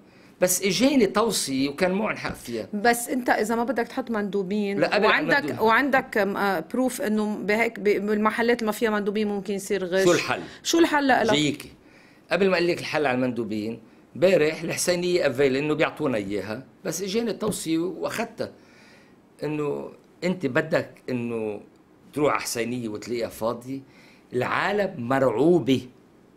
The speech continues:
Speaker 1: قال لي شاب صغير امبارح باللقاء اللي عملناه بأحد البيوت، قال لي أخذني على جنب، عمره شي خمسة وعشرين سنة.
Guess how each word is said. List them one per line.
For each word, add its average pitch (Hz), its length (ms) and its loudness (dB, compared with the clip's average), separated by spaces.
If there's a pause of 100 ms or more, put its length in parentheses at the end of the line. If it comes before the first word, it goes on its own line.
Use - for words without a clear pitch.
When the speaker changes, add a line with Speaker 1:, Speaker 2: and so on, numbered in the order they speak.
(380)
Speaker 1:
قال 170 160 0
لي 139 120 0
شاب 131 360 -2
صغير 131 280 0
امبارح 127 320 0
باللقاء 107 480 -2
اللي 107 120 -2
عملناه 104 320 -4
بأحد 101 380 -8
البيوت، 95 520 -8 (680)
قال 143 100 2
لي 139 260 -2
أخذني 139 320 -2
على 113 180 0
جنب، 113 300 -4
عمره 143 300 -2
شي - 200 -8
خمسة 131 300 -6
وعشرين 107 280 -8
سنة. - 280 -10